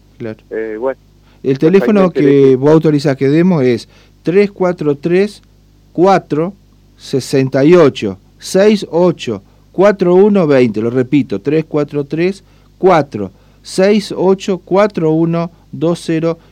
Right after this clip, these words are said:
Speaker 1: el teléfono de Jonathan Leiva para que, eh, puedan colaborar y, eh, darle una mano a esta persona que con su familia han perdido todos por un incendio que ocurrió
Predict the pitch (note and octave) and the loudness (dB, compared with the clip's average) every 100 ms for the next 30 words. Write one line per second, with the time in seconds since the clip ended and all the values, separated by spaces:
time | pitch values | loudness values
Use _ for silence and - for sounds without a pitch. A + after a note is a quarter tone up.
0 | - C3+ C3+ C#3 C#3+ C#3 C#3 C3 B2 A#2 | -10 -8 -6 -4 -4 -6 -8 -6 -6 -6
1 | C3+ C3 C3 B2 A#2 A#2 A#2 _ _ B2 | -8 -8 -8 -8 -8 -8 -12 _ _ -6
2 | C#3 D#3+ E3+ E3 C3+ B2+ A#2+ A#2+ A#2 A2+ | -2 0 0 -2 -4 -6 -6 -8 -8 -8
3 | A2+ _ _ _ - G#2+ G#2 _ - C3 | -12 _ _ _ -18 -16 -18 _ -10 -6
4 | B2+ B2 A2+ A2+ A#2+ D3+ F3+ F#3 F3+ C#3+ | -6 -8 -8 -6 -4 0 2 2 0 -2
5 | B2+ A#2 A2+ A2+ G#2 A#2+ B2 B2+ B2 B2+ | -4 -4 -6 -10 -10 -8 -6 -6 -6 -4
6 | C3 C3+ C3 B2 B2+ A#2+ A#2 C#3 C3+ A#2+ | -4 -6 -8 -8 -10 -12 -8 -8 -6 -6
7 | C3 C3+ - _ _ G#2+ A#2+ - C3 B2 | -6 -6 -18 _ _ -10 -8 -12 -10 -6
8 | C3+ C#3 C#3 C#3 _ _ _ - - B2 | -4 -4 -4 -6 _ _ _ -14 -10 -4
9 | B2+ C3+ C#3 C3 D#3+ D#3+ D#3+ - B2 B2 | 0 2 2 2 0 2 0 -4 -6 -4
10 | B2+ B2+ C#3+ C3 C#3 C3 A#2 A2+ A#2 A#2+ | -6 -6 -6 -6 -4 -6 -6 -8 -6 -4
11 | B2+ C3 G#2+ | 0 0 -2